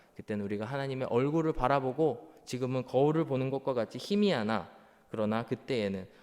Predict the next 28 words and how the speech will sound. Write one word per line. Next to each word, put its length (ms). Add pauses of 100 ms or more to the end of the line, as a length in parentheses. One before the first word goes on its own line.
얼굴과 440
얼굴을 380
마주 300
보듯이 500
또렷하게 500
하나님을 440
볼 160
수 160
있는, 280 (260)
하나님의 360
영광 380
안에 320 (220)
거할 280
수 200
있는 240
날이 180
온다라는 800 (280)
것입니다. 540 (320)
모세의 400
간구, 320
마지막 400
간구, 320
"하나님 320
영광을 460
보여주시옵소서." 960 (260)
그것이 380
물론 260
하나님께서는 760